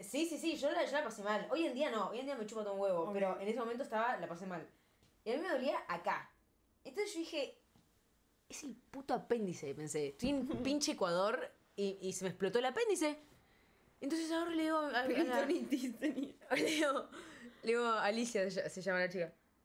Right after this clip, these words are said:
Speaker 1: Le digo, "Che, boluda, ¿sabes qué? Creo que <laughs> se, se me explotó el apéndice". Y me dice, "Güey". <laughs> Ella me, de México me dice, "No, güey".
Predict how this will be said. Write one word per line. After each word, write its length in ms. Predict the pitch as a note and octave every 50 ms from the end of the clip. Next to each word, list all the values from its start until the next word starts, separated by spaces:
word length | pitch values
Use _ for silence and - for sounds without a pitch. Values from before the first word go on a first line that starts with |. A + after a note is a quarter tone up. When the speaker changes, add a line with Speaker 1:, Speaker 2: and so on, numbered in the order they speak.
| _ _
Speaker 1:
Le 100 | - G#3
digo, 240 | G#3 G3 F#3 F3 F3 _ _ _ _ _ _ _ _ _
"Che, 160 | - - G3 F#3
boluda, 460 | E3+ E3 E3+ F#3 G3 F#3 F3 E3+ - - - _ _ _ _ _ _ _ _ _ _ _ _ _ _ _ _ - _ _ _ _ _ _
¿sabes 160 | - G#3 G3+ G3+
qué? 80 | - F#3+
Creo 180 | G3+ G#3+ G#3+ G3+
que 200 | F#3 F3 E3+ - _ _ _ _
<laughs> 200 | _ _ _ -
se, 140 | - - A#3+ C#4 D4 - -
se 160 | - - - A3
me 60 | A3 A3+
explotó 380 | A3+ G3+ G3+ A3+ D4 C#4+ F#3 A#3
el 60 | B3
apéndice". 760 | G#3+ A#3+ - C#4+ - A#3+ B3+ C4 A#3+ A#3 C4+ C4+ G3+ F#3+ - C#4+ D4+ - C4+ C#4+ - C4+ D4 -
Y 60 | G#3+
me 100 | G#3 G#3
dice, 360 | G#3 G#3+ A3 G3+ F3+ - - -
"Güey". 420 | E3+ E3 D#3+ E3 E3+ E3 E3 E3+ - _ _ _ -
<laughs> 280 | B3+ - - - - -
Ella 320 | B3 A#3 B3+ A3 B3+ C#4
me, 120 | B3+ A3+ A3
de 140 | G3+ G3 F#3+
México 380 | G3 G3+ G#3+ G3+ - A#3+ F3+
me 80 | F3 F3+
dice, 220 | F#3+ - E3 - -
"No, 220 | - D3+ D3 D3 C#3+
güey". 200 | D#3+ D#3 -